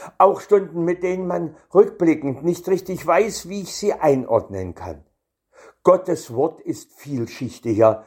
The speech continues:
als das, was wir Menschen als Lobpreis verstehen. Das heutige Losungswort ist Vers neun und zehn aus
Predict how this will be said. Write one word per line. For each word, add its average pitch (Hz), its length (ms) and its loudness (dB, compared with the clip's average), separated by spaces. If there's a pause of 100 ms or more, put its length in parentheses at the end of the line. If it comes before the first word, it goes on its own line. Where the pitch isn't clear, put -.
(320)
als 120 280 -2
das, 139 340 2
was 123 280 -2
wir 104 140 -2
Menschen 131 640 -4
als 107 300 -4
Lobpreis 127 760 0
verstehen. 78 560 -10 (1600)
Das 139 200 4
heutige 127 280 4
Losungswort 165 800 2
ist - 180 -6
Vers 120 440 -2
neun 151 480 0
und 107 260 -6
zehn 160 580 -2
aus 143 280 -2